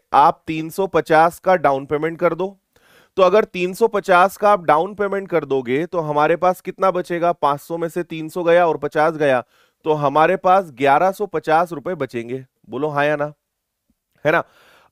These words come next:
अब हम इस ग्यारह सौ पचास को इंस्टॉलमेंट में लेंगे, तो मैंने आपसे कहा था कि rate of interest का अपना रूल होता है कि simple interest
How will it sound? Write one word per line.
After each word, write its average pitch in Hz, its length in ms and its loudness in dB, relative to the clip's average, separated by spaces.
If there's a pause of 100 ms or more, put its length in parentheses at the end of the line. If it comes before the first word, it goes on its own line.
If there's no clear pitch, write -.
अब 220 180 4
हम 233 140 0
इस 214 160 -10
ग्यारह 156 360 4
सौ 233 160 -8
पचास 196 440 0
को 208 120 -6
इंस्टॉलमेंट 165 560 -6
में 180 120 -6
लेंगे, 175 340 -2 (340)
तो 170 60 -6
मैंने 185 200 2
आपसे 208 300 2
कहा 190 240 4
था 175 280 0
कि 185 200 -8
rate 160 240 -6
of 190 180 -4
interest 180 560 -8
का 175 140 4
अपना 175 440 -2
रूल 165 240 -4
होता 156 300 0
है 165 160 -2
कि 175 140 -10
simple 165 500 -6
interest 160 460 -6